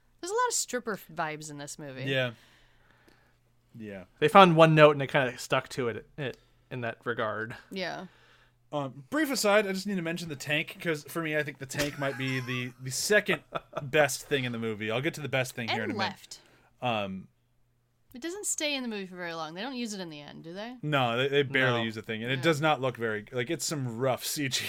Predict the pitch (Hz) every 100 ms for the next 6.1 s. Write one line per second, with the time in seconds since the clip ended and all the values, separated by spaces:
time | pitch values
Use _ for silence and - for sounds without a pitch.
0 | - 165 135 147 196 190 - 254 202 202
1 | 185 147 131 120 - - - - _ -
2 | 254 302 - 247 240 220 - 160 185 165
3 | 175 190 233 226 220 - 185 156 160 247
4 | 185 139 139 165 175 208 - - 214 202
5 | 185 170 165 156 233 196 160 131 123 139